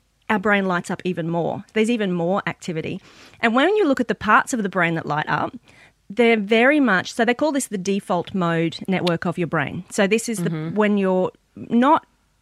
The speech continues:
Speaker 1: engaged in men-, a mental kind of effort,
Speaker 2: Mm-hmm.
Speaker 1: this default mode lights up. And the parts of the brain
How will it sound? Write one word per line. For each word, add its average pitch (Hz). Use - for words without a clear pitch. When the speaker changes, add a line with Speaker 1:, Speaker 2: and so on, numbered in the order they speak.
Speaker 1:
engaged 202
in 190
men-, 196
a 180
mental 196
kind 180
of 170
effort, -
Speaker 2:
Mm-hmm. 196
Speaker 1:
this 226
default 220
mode 170
lights 170
up. -
And 202
the 190
parts -
of 233
the 226
brain 190